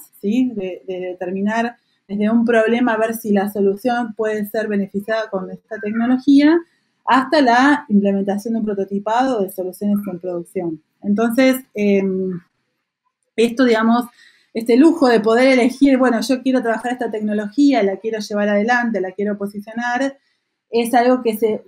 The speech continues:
que se puede lograr también con, con el desarrollo de carrera que, que, que tuve y que me permitió participar de esto, ¿no? Y realmente lo hacemos porque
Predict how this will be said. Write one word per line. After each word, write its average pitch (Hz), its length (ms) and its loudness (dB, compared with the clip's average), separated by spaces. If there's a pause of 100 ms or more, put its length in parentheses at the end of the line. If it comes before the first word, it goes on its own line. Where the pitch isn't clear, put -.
que 202 120 0
se 202 140 -4
puede 247 260 0
lograr 262 720 2
también 208 420 0
con, 240 340 -2
con 214 160 -2
el 202 100 2
desarrollo 202 520 -4
de 202 100 0
carrera 208 440 0
que, 180 200 -10 (160)
que, 170 280 -10
que 175 120 -14
tuve 220 580 0 (320)
y 202 120 -6
que 196 100 0
me 190 160 0
permitió 196 400 -2
participar 190 560 -2
de 185 160 -2
esto, 175 280 -10
¿no? 190 300 -6
Y 202 180 2
realmente 269 440 6
lo 233 80 2
hacemos 269 340 4
porque 220 380 -2